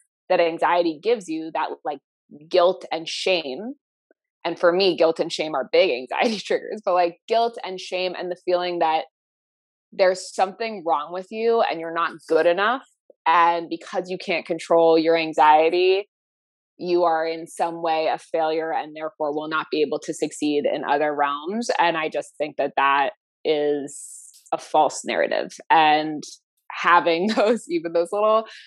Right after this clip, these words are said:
smiley pep talks in the mirror, if you can let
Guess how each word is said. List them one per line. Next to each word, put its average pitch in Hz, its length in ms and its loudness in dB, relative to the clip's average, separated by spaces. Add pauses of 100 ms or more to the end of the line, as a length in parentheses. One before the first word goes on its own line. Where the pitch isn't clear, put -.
(120)
smiley 262 640 4
pep 311 200 -6 (100)
talks 277 300 -4
in 254 140 -4
the 254 160 -12
mirror, 240 520 -4 (500)
if 214 160 0
you 202 220 -8
can 240 240 -2
let 208 320 2